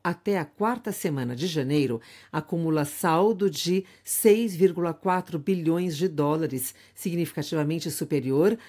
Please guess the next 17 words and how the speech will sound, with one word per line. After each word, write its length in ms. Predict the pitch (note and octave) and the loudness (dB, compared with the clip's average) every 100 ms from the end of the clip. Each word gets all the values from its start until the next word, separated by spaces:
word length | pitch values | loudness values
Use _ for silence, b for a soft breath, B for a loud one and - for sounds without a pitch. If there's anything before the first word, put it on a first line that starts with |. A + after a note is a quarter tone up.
| B | B
aos 280 | E3 E3 - | 0 0 2
dois 360 | F3 G3 G3 | 4 4 4
vírgula 300 | D#3 D#3+ E3 | -2 0 0
três 380 | D#3+ F3+ F#3 D#3 | 0 2 2 2
bilhões 420 | D#3 E3 C#3+ C3 | -2 0 0 -2
de 100 | A2+ | -4
dólares 600 | E3+ C#3+ B2 B2 D3+ F#3 - B - | -2 -2 -2 -2 -2 -4 -8 B -2
registrados 680 | G#3+ A#3 - A3 G#3 G3 | 0 0 -2 -2 -2 -2
em 100 | G#3+ | -2
janeiro 480 | G#3 C4 B3 G3 G3+ | -2 -2 0 0 0
de 140 | F#3+ G#3+ | -2 0
dois 260 | A#3 A3+ | 0 0
mil 160 | F3+ E3 | 0 0
e 60 | |
vinte 220 | E3 G3 B3+ | 0 -2 -4
e 60 | |
três. 580 | A3 C#3+ F#2 - - | -2 -2 -2 -6 -8